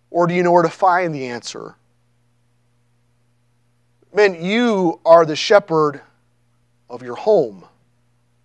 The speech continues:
Men are the leaders in the church. It's God's divine design, and we see that all the way back in Genesis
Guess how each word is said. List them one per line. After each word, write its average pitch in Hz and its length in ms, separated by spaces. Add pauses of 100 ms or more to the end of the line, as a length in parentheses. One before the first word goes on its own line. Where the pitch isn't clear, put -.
(1120)
Men 165 280
are 160 80
the 156 100
leaders 156 380
in 151 80
the 160 80
church. - 640 (520)
It's - 180
God's 170 460
divine 165 540
design, 156 460
and 143 80
we 143 80
see - 180
that 170 140
all 165 260
the 190 80
way 170 140
back 139 540 (1000)
in 160 160
Genesis 147 760